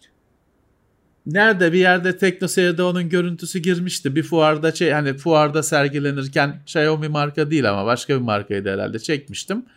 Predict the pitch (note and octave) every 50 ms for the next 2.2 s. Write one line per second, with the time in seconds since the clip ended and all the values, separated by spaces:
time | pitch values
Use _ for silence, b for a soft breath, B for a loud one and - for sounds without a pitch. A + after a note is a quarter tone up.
0 | b b b b b b b _ - A#3+ - - - A#2+ G#2 G#2+ A#2 G#2+ - -
1 | - G3+ - F#3+ - D#3+ D#3+ C#3 C3+ C#3 F3+ F3+ E3 D#3 D3+ D3 C#3+ C#3+ B2 G#2
2 | G2 E3+ - -